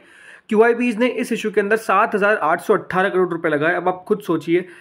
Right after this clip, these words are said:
कि क्यूआईबीज़ ने आखिरी बार एक बड़े आईपीओ में इतना कम पैसा कब लगाया था, आपको भी याद नहीं होगा, राइट?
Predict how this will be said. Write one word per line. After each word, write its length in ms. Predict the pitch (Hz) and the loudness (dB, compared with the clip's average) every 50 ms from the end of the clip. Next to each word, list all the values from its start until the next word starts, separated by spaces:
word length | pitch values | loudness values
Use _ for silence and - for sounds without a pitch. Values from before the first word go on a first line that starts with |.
| - _ | -16 _
कि 60 | 214 | -14
क्यूआईबीज़ 540 | 180 - - 208 208 214 220 208 220 226 202 | -10 -6 0 2 4 4 4 2 0 -2 0
ने 60 | 240 | 2
आखिरी 360 | 220 180 170 175 - 208 226 214 | 2 2 2 0 -2 -4 -4 -2
बार 340 | 190 196 190 196 202 214 - - | 0 0 2 0 -2 -4 -4 -4
एक 160 | 202 185 160 | -4 -2 0
बड़े 200 | 160 175 180 214 | 0 2 4 4
आईपीओ 360 | 214 196 180 175 170 190 185 | 4 2 0 -2 0 0 0
में 200 | 180 190 196 190 | 2 0 0 -2
इतना 280 | 175 165 - 170 208 202 | -4 -8 -4 0 0 0
कम 200 | 202 202 202 196 | 2 0 -2 0
पैसा 240 | 185 185 180 180 196 | 0 -2 0 0 -2
कब 240 | 185 - 202 185 175 | 0 0 0 0 2
लगाया 300 | 165 147 139 139 135 131 | 0 0 2 0 -2 -2
था, 100 | - - | -4 -4
आपको 260 | - 170 175 - 233 | -2 -2 0 2 2
भी 100 | 226 226 | 2 4
याद 180 | 196 175 160 160 | 4 2 2 0
नहीं 100 | 160 151 | -2 -2
होगा, 180 | 143 135 135 | -2 -4 -4
राइट? 280 | 143 156 160 170 165 | -2 0 0 0 0